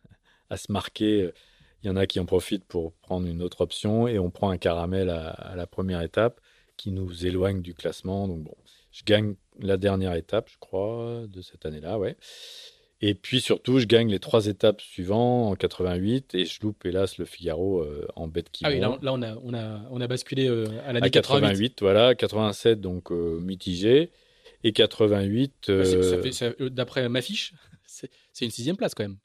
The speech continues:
Speaker 1: En quatre-vingt-sept ?
Speaker 2: Ouais.
Speaker 1: Je sais même plus. Euh, oui, oui, mais
Speaker 2: C'est,
Speaker 1: bon,
Speaker 2: c'est pas
Speaker 1: euh,
Speaker 2: mal.
Speaker 1: c'est, oui, mais c'était décevant parce que j'en étais à mon,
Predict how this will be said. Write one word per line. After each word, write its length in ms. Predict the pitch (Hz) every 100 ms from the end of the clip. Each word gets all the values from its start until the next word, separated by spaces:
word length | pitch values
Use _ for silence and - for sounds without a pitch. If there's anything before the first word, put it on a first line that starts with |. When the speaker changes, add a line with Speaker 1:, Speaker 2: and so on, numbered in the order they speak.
| _
Speaker 1:
En 80 | -
quatre-vingt-sept ? 460 | 110 101 113 160 143
Speaker 2:
Ouais. 160 | 110 - _ _ _ _ _
Speaker 1:
Je 140 | _ -
sais 160 | -
même 160 | 90 82
plus. 180 | 90 - _ _ _
Euh, 320 | 101 92 90 90
oui, 200 | 117 175
oui, 260 | 175 180
mais 100 | 143
Speaker 2:
C'est, 60 | 120
Speaker 1:
bon, 260 | 127 135 123
Speaker 2:
c'est 40 |
pas 120 | 110
Speaker 1:
euh, 40 | 107
Speaker 2:
mal. 120 | 98
Speaker 1:
c'est, 140 | 110 - -
oui, 540 | 127 139 175 175 170
mais 440 | 143 120 110 110 107
c'était 320 | - 98 107
décevant 360 | 104 104 151 160
parce 100 | -
que 80 | 101
j'en 160 | 98
étais 220 | 95 92 110
à 60 |
mon, 440 | 101 101 101 98